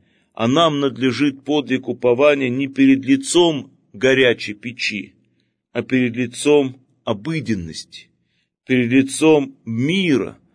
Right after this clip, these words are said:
который требует, чтоб мы жили по законам этого мира, который говорит: «Если ты не будешь идти по головам, то по твоей голове будут ходить. Если ты не будешь рвать и требовать,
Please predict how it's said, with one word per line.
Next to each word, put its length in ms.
который 440
требует, 540
чтоб 340
мы 140
жили 460
по 280
законам 800
этого 440
мира, 520
который 440
говорит: 440
«Если 240
ты 180
не 140
будешь 580
идти 260
по 160
головам, 640
то 180
по 200
твоей 420
голове 400
будут 360
ходить. 520
Если 220
ты 160
не 120
будешь 520
рвать 640
и 100
требовать, 720